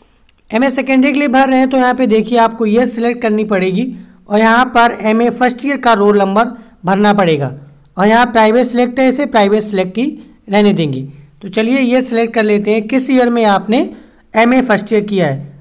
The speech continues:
टू थाउजेंड ट्वेंटी में किया है। उसके बाद यहाँ पर अपना रोल नंबर भर लेंगे। रोल नंबर भरने के बाद यहाँ सबमिट पर क्लिक करेंगे।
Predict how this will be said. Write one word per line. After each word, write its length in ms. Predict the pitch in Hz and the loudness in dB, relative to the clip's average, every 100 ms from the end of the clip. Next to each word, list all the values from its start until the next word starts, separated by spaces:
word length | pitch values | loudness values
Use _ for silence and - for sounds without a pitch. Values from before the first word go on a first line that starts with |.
| - - | -20 -8
टू 100 | 247 | -4
थाउजेंड 340 | 247 233 226 | 0 0 0
ट्वेंटी 280 | 220 208 214 | 0 0 0
में 180 | 240 233 | 0 0
किया 160 | 240 247 | 0 0
है। 260 | 269 - - _ _ _ _ _ _ _ _ _ _ _ _ _ _ | -2 -10 -20 _ _ _ _ _ _ _ _ _ _ _ _ _ _
उसके 260 | 208 208 269 | -12 -4 2
बाद 260 | 269 277 240 | 4 4 2
यहाँ 320 | 240 220 262 | 0 2 2
पर 140 | 269 | 2
अपना 180 | 254 240 | 2 2
रोल 220 | 208 214 | 4 4
नंबर 220 | 233 240 | 4 2
भर 160 | 240 240 | 2 2
लेंगे। 280 | 247 254 254 | 2 0 -2
रोल 340 | 262 - - | -4 -14 -4
नंबर 200 | 277 302 | 0 2
भरने 240 | 285 285 294 | 2 0 0
के 120 | 277 | 2
बाद 220 | 262 262 | 2 4
यहाँ 140 | 262 | 2
सबमिट 420 | 254 247 220 233 226 | 2 2 0 0 -2
पर 120 | 247 | -2
क्लिक 280 | 240 208 208 | 0 -2 0
करेंगे। 420 | 208 220 247 | 0 0 -2